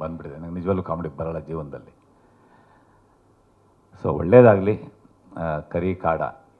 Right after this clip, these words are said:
ಭಾಳ ಅದ್ಭುತವಾದಂಥ ಟೈಟ್ಲು. ಮೊದಲು ಬೇರೆ ಟೈಟ್ಲ್ ಇಟ್ಟಿದ್ರು, ಅದಕ್ಕಿಂತ ಇದು ಥೌಸಂಡ್ ಟೈಮ್ಸ್ ಒಳ್ಳೆ ಟೈಟ್ಲು, ಒಳ್ಳೆ,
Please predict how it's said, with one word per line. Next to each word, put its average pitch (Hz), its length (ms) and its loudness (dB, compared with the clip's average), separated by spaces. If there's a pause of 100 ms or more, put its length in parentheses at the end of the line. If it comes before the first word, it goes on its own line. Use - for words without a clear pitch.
(180)
ಭಾಳ 82 100 -4
ಅದ್ಭುತವಾದಂಥ 80 720 -2
ಟೈಟ್ಲು. 78 640 -12 (340)
ಮೊದಲು 87 200 -8
ಬೇರೆ 90 220 -4
ಟೈಟ್ಲ್ 90 340 -6
ಇಟ್ಟಿದ್ರು, 69 340 -14
ಅದಕ್ಕಿಂತ 92 360 -10 (420)
ಇದು 76 360 -18 (440)
ಥೌಸಂಡ್ 85 340 -4
ಟೈಮ್ಸ್ 82 320 -10
ಒಳ್ಳೆ 80 340 -2
ಟೈಟ್ಲು, - 600 -10
ಒಳ್ಳೆ, 90 340 -6